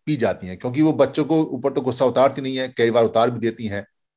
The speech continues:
तो बच्चों को क्या मारें, क्या पीटें, बच्चे तो उनके जिगर के टुकड़े होते हैं। ये जो स्थिति है भारत में,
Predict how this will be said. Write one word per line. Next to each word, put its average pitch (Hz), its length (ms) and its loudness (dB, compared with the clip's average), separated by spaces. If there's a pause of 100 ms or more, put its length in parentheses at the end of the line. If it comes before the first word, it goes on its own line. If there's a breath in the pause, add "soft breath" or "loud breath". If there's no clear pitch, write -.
(560)
तो 123 60 -2
बच्चों 123 320 0
को 131 100 2
क्या 131 220 4
मारें, 127 340 4
क्या 123 120 2
पीटें, 123 340 -2
बच्चे 113 220 -4
तो 123 140 -4
उनके 117 500 0
जिगर 104 280 -2
के 117 80 -2
टुकड़े 113 280 0
होते 104 240 -2
हैं। 95 240 -6 (1700)
ये 156 80 4
जो 185 200 6
स्थिति 196 420 2
है 143 220 4
भारत 123 360 2
में, 131 420 -2